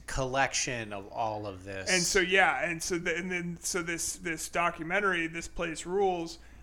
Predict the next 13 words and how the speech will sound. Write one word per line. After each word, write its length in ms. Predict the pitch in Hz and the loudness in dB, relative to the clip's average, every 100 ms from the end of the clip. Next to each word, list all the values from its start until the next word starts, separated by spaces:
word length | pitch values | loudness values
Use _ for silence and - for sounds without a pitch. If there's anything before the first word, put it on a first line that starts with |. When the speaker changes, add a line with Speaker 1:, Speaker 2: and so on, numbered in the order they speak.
| - - | -10 2
Speaker 2:
um, 380 | 175 160 151 - | 4 4 -2 -6
it's 180 | 170 180 | -4 4
really 200 | 196 185 | 6 6
kinda 300 | 190 175 160 | 4 0 2
touching 340 | 180 175 175 | 0 0 0
on 100 | 156 | 0
all 220 | 165 170 | 0 0
the 80 | 160 | -2
factors 680 | - 175 165 160 165 156 160 | -4 2 2 2 -2 -4 -2
leading 260 | 165 165 165 | 0 0 0
up 140 | 160 | -2
to 80 | - | -4
January 500 | 160 160 160 151 143 | -4 -4 -4 -6 -10